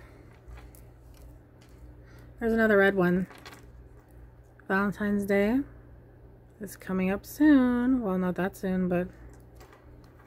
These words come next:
not too far away. It's just like the other one. Not exactly, but same bead.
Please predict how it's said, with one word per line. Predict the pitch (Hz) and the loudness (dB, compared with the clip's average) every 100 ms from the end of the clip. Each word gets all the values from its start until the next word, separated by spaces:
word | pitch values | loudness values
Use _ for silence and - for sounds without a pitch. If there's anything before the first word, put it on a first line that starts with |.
| - - | -20 -14
not | 220 220 | -10 -6
too | 233 | -4
far | - 214 | 0 2
away. | 208 202 208 - - - - _ - - - - - - - - - - - - - - - - - - - - - - - - - | 4 4 2 -4 -20 -20 -20 _ -20 -20 -20 -20 -20 -20 -20 -20 -20 -20 -20 -20 -20 -20 -20 -20 -20 -20 -20 -20 -20 -20 -20 -20 -10
It's | 220 - | -8 -4
just | 214 | -2
like | 214 196 | -2 -2
the | 185 | 2
other | 180 190 | 2 4
one. | 185 190 196 | 2 2 0
Not | 208 208 | 0 0
exactly, | 190 175 180 202 202 | 2 2 2 0 -2
but | 202 190 180 - - - - - - - - - - - - - - - | 0 0 0 -2 -16 -20 -20 -20 -20 -20 -20 -20 -20 -20 -20 -20 -20 -10
same | - 226 | -2 2
bead. | 220 214 214 | 4 2 0